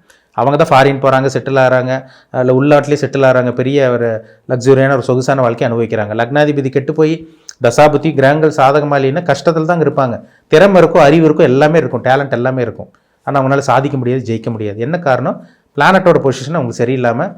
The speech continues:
அவங்கள ஒரு வழி பண்ணும், வாட்டி வதைச்செடுக்கும் அந்த, அந்த, அஹ், ஒரு சில வயசுல. இப்போ உங்க ஏஜ் என்ன, என்ன நட்சத்திரம் நீங்க,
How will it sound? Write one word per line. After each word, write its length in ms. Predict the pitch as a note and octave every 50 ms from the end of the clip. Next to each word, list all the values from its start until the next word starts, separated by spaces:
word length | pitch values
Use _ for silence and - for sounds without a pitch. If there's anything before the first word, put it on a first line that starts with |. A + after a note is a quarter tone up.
| - _ _
அவங்கள 200 | A#2+ A#2 A2+ A2+
ஒரு 120 | A2 A2 A2
வழி 200 | A2 B2+ D#3+ E3
பண்ணும், 280 | - A#2 A2+ A2 G#2+
வாட்டி 280 | A2 A#2+ C#3 - - C#3
வதைச்செடுக்கும் 600 | A#2+ A2 A2+ A2+ - - G2+ G#2 G2+ - - _ _ _ _ _
அந்த, 260 | - A#2 G#2+ A2+ A2+
அந்த, 220 | A2 A2 A2+ A2 - - - _ _ _ _
அஹ், 280 | - A2+ A#2+ A#2 A2 A2
ஒரு 160 | A2+ A2+ A2
சில 320 | - A#2+ A2+ A2+ G#2+ G#2+
வயசுல. 460 | G#2 G#2+ A2+ A2+ A2 - A2 G2+ - _ _ _ _ _ _ _ _
இப்போ 140 | _ - A#2+
உங்க 100 | A#2 A2+
ஏஜ் 260 | A#2+ C#3+ E3 - D3+
என்ன, 400 | C3 A#2+ A#2 A#2 A#2+ - - - _ _ _ _ _ _ -
என்ன 200 | B2 B2 C#3+ C#3+
நட்சத்திரம் 560 | B2 A#2 A#2+ A#2+ - D#3+ E3 D#3+ D3 C3 B2
நீங்க, 420 | A#2 A2 G#2+ G#2+ A2 A#2 - -